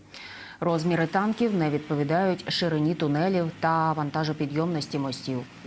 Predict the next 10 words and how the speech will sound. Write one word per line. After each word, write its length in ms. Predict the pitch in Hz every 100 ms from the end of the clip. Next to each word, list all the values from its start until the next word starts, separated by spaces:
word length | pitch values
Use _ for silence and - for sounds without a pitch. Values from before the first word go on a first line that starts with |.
| - -
Дороги 460 | 180 185 185 180 -
адаптовані 720 | 156 165 - 190 180 165 160
щонайбільше 680 | - 175 160 156 170 160 160
під 220 | 165 147
вантажівки. 720 | 151 156 160 165 160 127 - - - - - - -
Стандартна 560 | - 196 165 151 160
важить 380 | 151 156 151 147
до 220 | 165 151
сорока 540 | - 185 160 - 147 135
тонн, 260 | 214 214